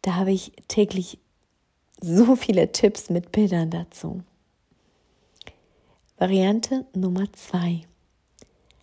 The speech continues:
Eine Samthose mit einem weißen Hemd.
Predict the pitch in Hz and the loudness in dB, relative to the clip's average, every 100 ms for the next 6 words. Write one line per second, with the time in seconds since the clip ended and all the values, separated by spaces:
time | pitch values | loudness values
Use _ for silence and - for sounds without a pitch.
0 | _ _ _ - 175 165 160 - 165 208 | _ _ _ -2 2 2 0 0 0 -2
1 | 220 - 196 220 220 240 - _ - 185 | -6 -2 0 0 -2 -6 -8 _ -2 0
2 | 180 - 151 151 151 165 160 131 160 - | 0 -2 0 0 0 -2 0 -2 -2 -4
3 | 156 165 - - - | -2 -2 -4 -8 -12